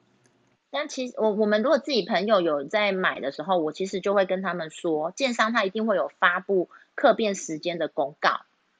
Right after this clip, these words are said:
那可能就是你自，如果说你是很清楚自己需要什么，你当然就不用这么急，可能提前个一，一两个月，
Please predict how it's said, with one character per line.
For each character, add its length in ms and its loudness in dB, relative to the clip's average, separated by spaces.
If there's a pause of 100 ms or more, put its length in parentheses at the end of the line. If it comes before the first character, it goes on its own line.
(120)
那 140 0
可 140 -2
能 160 -2
就 120 0
是 200 -4
你 180 -4
自， 240 -6
如 100 2
果 160 2
说 160 -2
你 140 -2
是 140 -6
很 160 -6
清 180 -2
楚 140 -2
自 120 -4
己 120 -4
需 160 -8
要 160 0
什 180 -10
么， 180 -8
你 80 -10
当 140 4
然 100 -2
就 80 -6
不 100 -4
用 120 -4
这 60 -8
么 180 -10
急， 300 -18
可 100 -2
能 240 -8
提 180 -2
前 220 -4
个 300 0 (500)
一， 360 -6
一 100 0
两 240 -2
个 100 0
月， 360 2